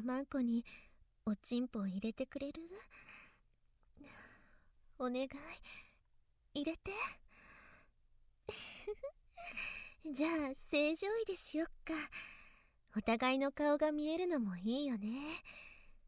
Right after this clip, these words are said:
セックスに夢中になってる君は、どんな顔するのかな？<laughs> ごめんごめん。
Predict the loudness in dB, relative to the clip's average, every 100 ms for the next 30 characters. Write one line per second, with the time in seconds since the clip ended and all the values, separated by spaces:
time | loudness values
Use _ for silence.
0 | -20 -10 0 4 4 2 2 2 2 0
1 | 0 4 4 4 2 0 0 0 -2 -2
2 | 0 0 -2 -4 -8 -14 -20 0 4 4
3 | 4 0 2 2 4 4 2 -2 -2 -2
4 | -2 -2 -2 -4 -6 -10 -10 -12 -12 -14
5 | -20 -20 _ _ _ 0 0 2 -2 -4
6 | -8 0 4 4 6 4 4 2 0 2
7 | 2 2